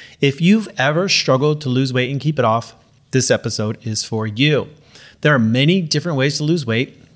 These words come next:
Cutting calories, cutting carbs, cutting out snacking, more fasting, eating less meat, eating only meat, eating only cabbage and celery, and on and on and on, right? Some of these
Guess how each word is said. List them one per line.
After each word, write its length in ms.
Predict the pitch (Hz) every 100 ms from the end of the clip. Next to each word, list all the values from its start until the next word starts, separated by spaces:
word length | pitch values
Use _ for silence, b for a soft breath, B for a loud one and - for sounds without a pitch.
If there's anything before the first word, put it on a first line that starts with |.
| -
Cutting 260 | 117 110
calories, 560 | 107 156 170 160 156 147
cutting 280 | - 110 104
carbs, 580 | 170 170 160 160 147 -
cutting 260 | 117 104
out 140 | 101 -
snacking, 800 | - 156 156 151 151 151 151 135
more 200 | 104 98
fasting, 920 | - 151 147 143 - 151 143 143 139
eating 340 | 127 113 107
less 340 | 104 101 101 131
meat, 460 | 147 160 156 151 -
eating 320 | 110 98 98 -
only 320 | 208 202 202
meat, 420 | 190 190 185 - -
eating 320 | 127 117 113 127
only 320 | 117 113 113
cabbage 480 | 110 120 113 110 123
and 140 | 117
celery, 580 | - 202 196 190 185 180
and 160 | 143
on 160 | 120 113
and 140 | 107
on 140 | 104 101
and 100 | 98
on, 160 | 92
right? 320 | 95 127 131 - B B B B B B
Some 380 | - - 180 196
of 140 | 190
these 340 | 185 175 170